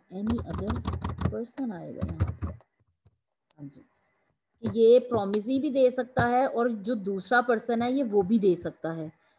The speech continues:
ठीक है, यानी कि दोनों parties जो है वो, अ, promise करने से इज्तनाब कर सकती हैं,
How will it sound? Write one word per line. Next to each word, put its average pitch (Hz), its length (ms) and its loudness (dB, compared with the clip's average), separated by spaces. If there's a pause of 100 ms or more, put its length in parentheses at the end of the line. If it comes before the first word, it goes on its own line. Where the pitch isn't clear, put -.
(220)
ठीक 180 180 -4
है, 233 260 0
यानी 247 200 2
कि 277 100 0
दोनों 254 260 6
parties 240 540 2 (320)
जो 220 120 0
है 202 120 2
वो, 214 360 6
अ, 175 440 0 (160)
promise 208 640 -4
करने 196 300 -2
से 220 120 -2
इज्तनाब 180 640 -2
कर 175 120 0
सकती 156 400 -10 (100)
हैं, 156 120 -14